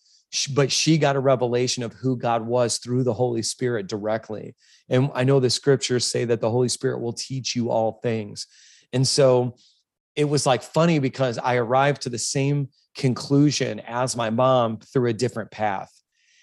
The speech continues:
And I think that for anybody who's listening right now,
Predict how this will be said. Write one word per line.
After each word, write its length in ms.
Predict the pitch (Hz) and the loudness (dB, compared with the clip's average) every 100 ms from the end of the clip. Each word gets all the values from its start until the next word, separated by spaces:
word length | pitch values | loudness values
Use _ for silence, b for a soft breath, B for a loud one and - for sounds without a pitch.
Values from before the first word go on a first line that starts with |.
| _ - | _ 0
And 140 | 131 | 2
I 100 | 127 | 4
think 360 | - 151 151 - | 2 2 2 4
that 360 | 131 120 120 - 127 | 4 4 0 -8 -12
for 120 | - 135 | -2 2
anybody 340 | 147 135 123 | 4 4 4
who's 200 | 123 107 | 2 0
listening 480 | 117 147 - 135 123 | 4 4 4 -2 0
right 260 | 117 117 | 2 2
now, 380 | 117 110 110 110 | 0 0 0 0